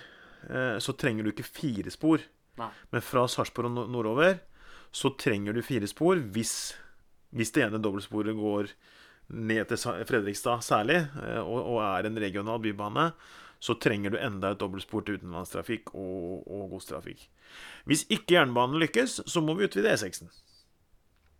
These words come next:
Speaker 2: Men det vil jo da stride mot, eh, det Stortinget har bestilt
Speaker 1: Ja, det
Speaker 2: og
Speaker 1: vil,
Speaker 2: vedtatt.
Speaker 1: det, det, det, jeg kan ikke forstå at Stortinget får
Speaker 2: Eller den
Speaker 1: det de har bestilt.
Speaker 2: klimaavtalen, da.
Speaker 1: Nettopp. Eh,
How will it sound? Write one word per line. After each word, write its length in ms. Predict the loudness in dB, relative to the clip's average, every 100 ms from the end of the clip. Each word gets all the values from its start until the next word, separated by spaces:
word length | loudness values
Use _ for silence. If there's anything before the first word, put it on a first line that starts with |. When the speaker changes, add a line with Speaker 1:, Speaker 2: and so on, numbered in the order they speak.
| -20 _ _ -8
Speaker 2:
Men 180 | -6 0
det 140 | 2
vil 140 | 2 2
jo 40 |
da 80 | 2 2
stride 400 | -2 -8 -4 -4
mot, 320 | -4 -6 -8 -6
eh, 280 | -2 -2 -4
det 140 | -6 -8 -8 -12 -12
Stortinget 320 | -14 -12 -12
har 100 | -12 -16 -18
bestilt 400 | -12 -12 -14 _ 8
Speaker 1:
Ja, 140 | 10 10
det 180 | 8 8
Speaker 2:
og 60 |
Speaker 1:
vil, 140 | 8 6
Speaker 2:
vedtatt. 300 | 4 -2 -4 6
Speaker 1:
det, 460 | 10 10 10 6
det, 100 | -4 -6 -6 -6 -2
det, 100 | -2 0 2 8
jeg 160 | 8
kan 160 | 6 0 -2
ikke 340 | -4 0 0
forstå 300 | 0 2 4 2 0 0
at 160 | 0
Stortinget 500 | 2 2 2 0 -2
får 540 | -4 0 4 6 4 2 -12 -10
Speaker 2:
Eller 180 | -6 2
den 100 | 6
Speaker 1:
det 100 | 8
de 60 |
har 100 | 6 6
bestilt. 300 | 6 6 6
Speaker 2:
klimaavtalen, 260 | 2 0
da. 380 | -8 -10 -12 -2 0
Speaker 1:
Nettopp. 380 | 6 6 6 -6 -20 -20 -20 -14 0
Eh, 560 | 4 4 4 4 0